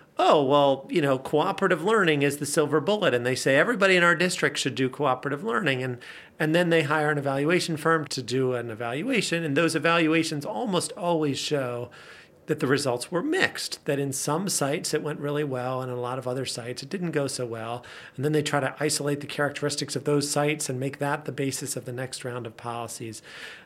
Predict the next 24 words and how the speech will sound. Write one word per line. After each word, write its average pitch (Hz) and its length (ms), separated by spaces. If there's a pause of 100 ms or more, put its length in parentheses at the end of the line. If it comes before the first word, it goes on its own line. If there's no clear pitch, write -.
(100)
Uh, 139 260
but 147 240
then 139 220
the 135 100
same 131 340
pattern 117 460
just, 104 300
uh, 104 320 (100)
starts, - 560
starts - 400
over. 113 340
So 147 260
I, - 340
I 156 100
do 180 160
think 185 180
we 147 120
have 135 240
a 131 60
sort 131 260
of, 123 180 (460)
you 147 80
know, 120 180
program 135 1200